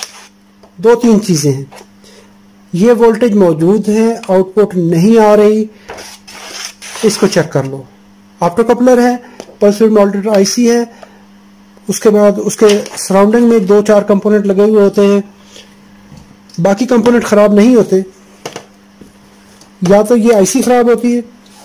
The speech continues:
एफ़ईटी ख़राब होती है, या ये आईसी ख़राब होती है। इसमें जो दो चीज़ें हैं, एक,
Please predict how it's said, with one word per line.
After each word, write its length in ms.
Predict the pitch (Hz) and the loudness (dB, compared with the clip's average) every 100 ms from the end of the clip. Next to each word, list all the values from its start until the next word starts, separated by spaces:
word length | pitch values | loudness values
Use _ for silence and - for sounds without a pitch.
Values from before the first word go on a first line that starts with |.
| - - - _ | -20 -20 -20 _
एफ़ईटी 360 | 190 196 277 277 | -4 -2 -2 -2
ख़राब 280 | 247 233 233 | -2 0 0
होती 240 | 226 233 | 0 0
है, 80 | 233 220 - - - - - - - _ _ _ _ _ 208 | -2 -4 -12 -18 -20 -20 -20 -20 -20 _ _ _ _ _ 0
या 160 | 247 | 2
ये 160 | 247 226 | 4 4
आईसी 240 | 170 - | 2 0
ख़राब 240 | 139 135 113 | -4 -4 -4
होती 260 | 117 - | -10 -14
है। 80 | 120 - _ _ _ _ - | -20 -20 _ _ _ _ -2
इसमें 300 | 220 240 240 | 0 0 0
जो 140 | 226 196 - - | -2 -6 -12 -4
दो 140 | 170 233 | 2 2
चीज़ें 320 | 226 160 147 | 0 -2 -2
हैं, 160 | 131 - _ - 208 | -4 -14 _ 0 0
एक, 200 | 240 | 0